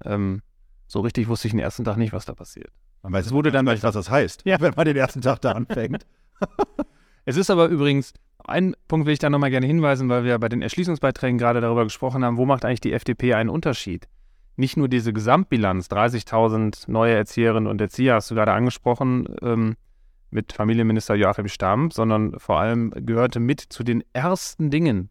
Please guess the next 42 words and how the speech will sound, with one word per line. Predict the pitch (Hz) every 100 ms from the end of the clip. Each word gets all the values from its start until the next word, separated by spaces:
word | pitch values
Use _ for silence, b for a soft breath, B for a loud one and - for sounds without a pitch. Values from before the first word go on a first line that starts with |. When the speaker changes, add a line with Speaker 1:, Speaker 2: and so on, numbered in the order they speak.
| -
Speaker 1:
im | 120
ersten | 117 151 156 -
Nachtragshaushalt | 135 139 - 131 - - 117 113 107
Schwarz-Gelb, | - 113 - 123 135 110
die | 107
wir | 113
zwanzig | - 117 113
siebzehn | 131 117 127
unternommen | 117 113 104 107 127 139 _ _ _ _ _
haben, | - 113 131 110
gehörte | 110 117 131 131
das | 117
Kinderbildungsgesetz, | - 135 120 143 147 - 117 101 95
gehörte | 113 110 117
die | 117
Kita-Finanzierung. | 147 143 135 - 101 98 - 98 90 90 - _ _ _ _ -
Ähm, | 123 113 113 113
und | - 117
da | 117
haben | 113 123
wir | 123
richtig | 117 151 147 -
Geld | 131 139
in | 131
die | 113
Hand | 107 104
genommen. | 101 92 90
Also | 104 104
da | 101 120 135
lagen | 151 120 127 131
unsere | - 123 120 120 120 _ _ -
Schwerpunkte, | - 131 - 117 98 - 85
um | - 120 117
etwas | - 80 - -
zu | 110
tun. | - 170
Speaker 2:
Eins | 107 92
Komma | 123 98
drei | 92 110
Milliarden | 101 104 107
pro | - -
Jahr. | 101 104 82